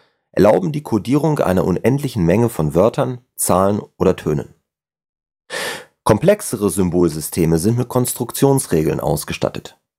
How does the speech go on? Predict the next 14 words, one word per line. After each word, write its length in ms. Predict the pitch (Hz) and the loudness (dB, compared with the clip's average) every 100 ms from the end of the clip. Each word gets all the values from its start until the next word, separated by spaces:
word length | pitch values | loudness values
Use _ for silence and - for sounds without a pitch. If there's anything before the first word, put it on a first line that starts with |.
| _ _ _ _ | _ _ _ _
Das 220 | - - 80 | -4 0 2
römische 340 | 113 151 123 | 0 -2 -4
Zahlsystem 720 | - 90 95 120 131 147 143 | -4 0 0 0 -4 -4 0
regelt 400 | 107 95 82 - | 0 0 -2 -2
zum 120 | - | 0
Beispiel, 460 | 82 - - 123 85 | 0 -2 -2 0 2
dass 200 | - - | 0 -4
die 80 | 87 | -4
Buchstaben 760 | 82 180 - 80 80 156 170 _ | 0 0 -2 -2 0 0 -2 _
X, 360 | - - - - | -8 -6 -10 0
I, 140 | 190 | 0
V, 440 | - 95 139 190 _ | 2 2 2 0 _
also 180 | 76 73 | -10 -8
vierzehn, 560 | - 95 - 117 101 | -2 -2 2 0 0